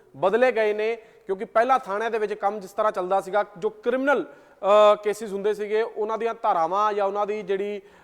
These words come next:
ਡਾਇਰੈਕਟਰੀ ਆਪਾਂ ਕਹਿ ਸਕਦੇ ਹਾਂ, ਉਹ ਚੱਲਦੀ ਸੀਗੀ ਆਈ ਪੀ ਸੀ ਤੇ,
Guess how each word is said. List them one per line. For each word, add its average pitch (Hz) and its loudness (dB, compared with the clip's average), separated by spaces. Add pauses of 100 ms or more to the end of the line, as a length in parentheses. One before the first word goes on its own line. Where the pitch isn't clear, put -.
(120)
ਡਾਇਰੈਕਟਰੀ 196 2
ਆਪਾਂ 196 -2
ਕਹਿ 208 -2
ਸਕਦੇ 202 -6
ਹਾਂ, 220 -6 (240)
ਉਹ 220 4 (100)
ਚੱਲਦੀ 190 -4
ਸੀਗੀ 214 -6 (100)
ਆਈ 185 0
ਪੀ 214 -8
ਸੀ 220 -8
ਤੇ, 220 0